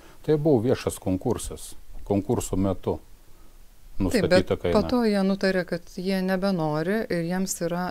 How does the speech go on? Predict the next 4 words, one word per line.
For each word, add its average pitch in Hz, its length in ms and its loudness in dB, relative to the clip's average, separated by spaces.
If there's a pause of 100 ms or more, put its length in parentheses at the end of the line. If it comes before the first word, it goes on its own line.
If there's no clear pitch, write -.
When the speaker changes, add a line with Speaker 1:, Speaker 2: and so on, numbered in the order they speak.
Speaker 2:
ekonomiškiau 170 720 -4
patiem 170 400 -6
gamintis. 156 640 -4 (540)
Tai 170 160 0